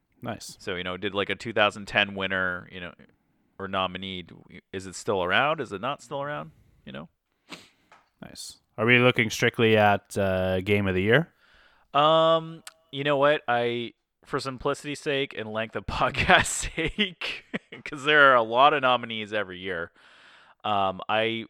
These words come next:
Speaker 2: marked down the game of the year from two thousand eleven all the way to two thousand eighteen.
Speaker 1: Mm-hmm.
Speaker 2: Um, and then two thousand ten, I could not actually find the winner list.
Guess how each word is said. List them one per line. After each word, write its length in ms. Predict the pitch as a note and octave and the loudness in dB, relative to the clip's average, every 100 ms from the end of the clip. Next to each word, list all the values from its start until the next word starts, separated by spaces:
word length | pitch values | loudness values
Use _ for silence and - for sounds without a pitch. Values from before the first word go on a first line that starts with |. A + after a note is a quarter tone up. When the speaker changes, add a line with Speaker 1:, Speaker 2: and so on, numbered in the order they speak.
| - | -18
Speaker 2:
marked 440 | C#2+ A2+ A#2+ - A#2+ | -8 2 2 2 -4
down 280 | A2+ A2+ | -4 -4
the 80 | G#2 | -8
game 380 | F#2+ G2 G#2+ C3 | -10 -8 -8 -10
of 60 | B2+ | -10
the 80 | |
year 460 | A#2 G2 D#2+ E2+ - _ _ _ _ _ _ _ | -8 -6 -6 -6 -12 _ _ _ _ _ _ _
from 460 | G#2+ G2 F2 F2+ - | -4 -2 -4 -8 -14
two 140 | A#2 | -8
thousand 360 | A2 G#2+ G2+ G2+ | 0 0 -2 -8
eleven 380 | G2 F#2+ F#2 F#2 | -6 -6 -6 -6
all 140 | F2+ | -6
the 80 | F2+ | -6
way 100 | F2+ | -8
to 100 | F2+ | -10
two 160 | G2+ | -12
thousand 300 | F#2+ F2+ F2+ | -8 -8 -8
eighteen. 600 | F2 - - E2+ D2+ F2+ _ _ _ _ _ _ _ B2+ | -14 -14 -16 -20 -18 -20 _ _ _ _ _ _ _ -8
Speaker 1:
Mm-hmm. 140 | G#2+ | -4
Speaker 2:
Um, 640 | F#2 F2+ F2+ F2 F2 F2 - - - | -2 -2 -2 -6 -14 -20 -20 -20 -12
and 200 | G2+ G2 | -10 -6
then 360 | G2+ G2 F#2+ - - | -4 -4 -6 -12 -8
two 120 | C3+ | -2
thousand 260 | C3 B2+ | -2 -2
ten, 180 | A#2+ A#2 | -2 -2
I 60 | A2 | -2
could 160 | - | -4
not 180 | A#2 A2 | 0 2
actually 320 | G#2+ G2 G#2+ | 2 0 -6
find 260 | G2 G#2 F#2+ | -6 -6 -6
the 60 | F2+ | -6
winner 260 | F#2+ F2 | -6 -6
list. 480 | E2 D#2+ D#2+ - | -8 -8 -10 -16